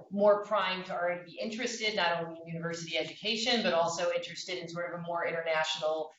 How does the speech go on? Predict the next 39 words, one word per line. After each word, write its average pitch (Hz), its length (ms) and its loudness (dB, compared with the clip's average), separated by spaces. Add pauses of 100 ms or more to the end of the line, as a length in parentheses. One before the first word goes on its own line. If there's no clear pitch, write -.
(260)
um, 170 220 6
outlook 170 500 2
as - 160 -16
well. 160 340 0 (260)
Um, 156 320 2
and 160 200 -4
so 160 160 -4
it's, 156 260 -6
and 165 100 -4
I 160 100 -2
think 170 180 -4
this - 120 -12
is 160 120 -10
really 160 240 0
interesting, 175 540 0
this, 151 260 -4 (220)
this - 140 -4
study, 190 300 4
Teresa, 170 280 -4
that 165 120 -2
you're, 165 260 -4
that 160 140 -6
you're 160 140 -8
conducting 160 380 -4
now, 233 220 6
that 180 100 8
it's - 320 2
going 180 340 4
back 180 240 6 (460)
to 175 320 -4
a, 175 400 2
a 175 40 -4
time 170 380 0
when, 165 340 -2 (340)
uh, 160 440 4 (420)
you 185 140 -4
know, 147 140 -4
ch-, 220 160 -4 (480)
effectively, 185 560 4